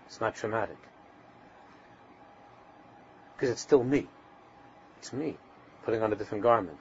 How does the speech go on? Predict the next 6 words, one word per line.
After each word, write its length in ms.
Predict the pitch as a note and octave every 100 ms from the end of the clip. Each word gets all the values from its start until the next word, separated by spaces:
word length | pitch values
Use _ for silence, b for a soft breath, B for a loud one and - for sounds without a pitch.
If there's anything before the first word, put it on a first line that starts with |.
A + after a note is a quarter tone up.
| - - - - b b b -
Ein 160 | D3+ E3
lo 100 | D3
koshu 500 | - D3+ D#3+ - D3+
lahachlif, 560 | C3 C3+ C3+ - C3+ B2 - -
lahachlif 640 | A#2 C3+ C#3+ D3 B2 -
levushim. 460 | A#2 A2+ C#3 - -